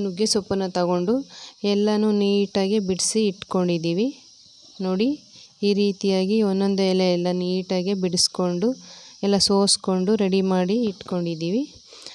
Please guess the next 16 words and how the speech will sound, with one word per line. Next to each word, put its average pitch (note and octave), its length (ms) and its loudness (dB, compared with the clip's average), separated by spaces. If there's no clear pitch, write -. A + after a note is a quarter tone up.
ಹಾಗೆ G#3 340 0
ನಾನು G#3+ 180 0
ಒಂದು G3+ 240 -2
ಕುಕ್ಕರಲ್ಲಿ G#3 600 0
ಸ್ವಲ್ಪ G3+ 340 -2
ಕಾಳನ್ನು G3 440 0
ಹಾಕ್ಬಿಟ್ಟು F#3 400 -2
ಬೇಯಿಸ್ಕೊಂಡಿದ್ದೀನಿ. F3 800 0
ನೋಡಿ, G3+ 200 -2
ಈ - 20 2
ಥರ G#3 140 0
ಹೆಸ್ರು G3 260 -2
ಕಾಳನ್ನು, F#3+ 400 0
ಹೆಸ್ರು F#3 280 -4
ಕಾಳನ್ನು F#3+ 320 -2
ಹಾಕ್ಬಿಟ್ಟು F3+ 320 -4